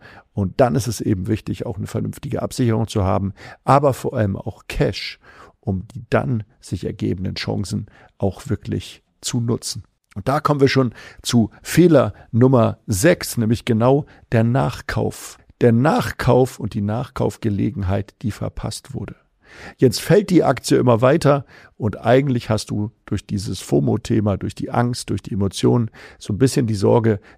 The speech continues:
die Aktie fällt und fällt und fällt und ich will da einfach nicht dabei sein. Ich will auch nicht mal nachkaufen, ich will nicht noch mehr Geld verlieren. Was passiert dort? Ganz, ganz wichtiger Tipp und Hinweis ist der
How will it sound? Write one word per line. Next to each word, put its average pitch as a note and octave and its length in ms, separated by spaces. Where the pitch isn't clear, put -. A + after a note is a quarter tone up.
die B2 100
Aktie - 300
fällt A#2+ 260
und G#2+ 120
fällt - 220
und F#2+ 120
fällt B2 320
und F#2+ 160
ich - 160
will A2 160
da A2 160
einfach G2+ 400
nicht G#2+ 260
dabei G2+ 300
sein. G2 240
Ich F#2+ 100
will - 80
auch D#3 60
nicht C3+ 120
mal B2 120
nachkaufen, A#2 500
ich G2 100
will C#3+ 120
nicht A2+ 180
noch - 220
mehr - 120
Geld - 280
verlieren. - 400
Was C3+ 240
passiert - 560
dort? - 400
Ganz, D#3+ 340
ganz D#3+ 300
wichtiger A#2 460
Tipp - 220
und G#2 80
Hinweis A2+ 520
ist - 220
der - 140